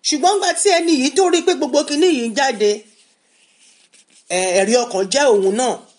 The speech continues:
Òun náà bá ní pé kóun náà ṣe kí ni? Kóun náà sọ èyí tóun mọ̀ ní, ó ti kúrò nílùú báyìí o. Hmm. Kóun sọ èyí tóun náà mọ̀ nípa nǹkan kàyéfì tóun máa ń rí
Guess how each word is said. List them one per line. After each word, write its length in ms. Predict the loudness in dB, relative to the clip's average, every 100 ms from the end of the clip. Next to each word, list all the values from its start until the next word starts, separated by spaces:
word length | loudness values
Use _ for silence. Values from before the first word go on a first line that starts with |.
| _
Òun 220 | -10 -8
náà 140 | -6 -4
bá 180 | -2 -2
ní 140 | -2
pé 160 | -2 -2
kóun 300 | -2 -4 -4
náà 140 | -6
ṣe 200 | -6 -8
kí 200 | -12 -14
ni? 140 | -14 -16 -20 _ -20 _ -18
Kóun 280 | -4 -2 -2
náà 180 | -4 -4
sọ 360 | -4 -4 -8 -10
èyí 140 | -18
tóun 320 | -8 -4 -4 -4
mọ̀ 140 | -8
ní, 360 | -8 -10 -10 -12 _ _ _ -20 _
ó 120 | -4
ti 120 | 0
kúrò 240 | 2 2
nílùú 300 | 2 0 -4
báyìí 380 | -2 -2 -2 -4
o. 200 | -4 -6 -12 -20 _
Hmm. 360 | -14 -12 -12 -14 -20 _ _ _ _ _ _
Kóun 300 | -8 -6 -6 -8 -12 -14 _ _ -16
sọ 280 | -8 -6 -6
èyí 240 | -12 -16
tóun 320 | -6 -4 -4
náà 160 | -6 -8
mọ̀ 240 | -8 -10 -12 _ _ _
nípa 540 | -16 -10 -6 -6 -8 _ _ _ _ _ _ _ _ _
nǹkan 340 | -14 -8 -8 -6
kàyéfì 540 | -10 -6 -6 -6 -8 -10 _
tóun 320 | -6 -6 -6
máa 180 | -12 -10
ń 100 | -8
rí 120 | -10